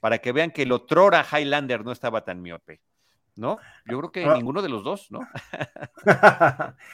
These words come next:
Speaker 2: No, y que a Sophie Marceau, pues, la habíamos visto también en, en Braveheart, este, como, pues, el,
Speaker 1: Claro.
Speaker 2: el, el interés de William Wallace, ¿no? Este, entonces también tenía,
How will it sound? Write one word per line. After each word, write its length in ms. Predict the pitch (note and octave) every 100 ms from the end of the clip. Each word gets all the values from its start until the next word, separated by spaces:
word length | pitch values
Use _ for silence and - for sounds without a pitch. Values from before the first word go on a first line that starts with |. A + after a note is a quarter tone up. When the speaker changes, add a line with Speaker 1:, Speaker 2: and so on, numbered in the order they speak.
| - - -
Speaker 2:
No, 160 | B3 D4+
y 80 |
que 200 | C#4+ A#3 G3
a 120 | F#3+
Sophie 280 | G3+ F#3+ A#3+
Marceau, 360 | C4 G#3 A#3
pues, 100 | A#3
la 80 | G3
habíamos 340 | F3+ G3 G3+ F3
visto 300 | F3+ F#3+ F#3
también 400 | D3+ D3 E3 D#3+
en, 160 | C3+
en 220 | A2+ B2
Braveheart, 500 | D3 F#3 F3+ A#2+ G#2+ _ _ _
este, 960 | A#2+ A2+ A2+ - A#2 A#2 A#2 A2 G#2+ _ _ _ _ _ _
como, 240 | B2+ B2
pues, 140 | - A#2
el, 40 |
Speaker 1:
Claro. 220 | A#2+ D#3+ B2+
Speaker 2:
el, 260 | B2 B2
el 160 | B2 A#2
interés 420 | A2+ A2 A#2 B2
de 240 | B2 A2 G2+
William 360 | A#2+ A#2+ A2+
Wallace, 440 | A2 B2 A#2 F#2+ -
¿no? 180 | B2 E3+
Este, 340 | A2+ - A2
entonces 240 | A2 F3+ F3
también 260 | G3 G3+ F#3+
tenía, 380 | G3+ A3 G#3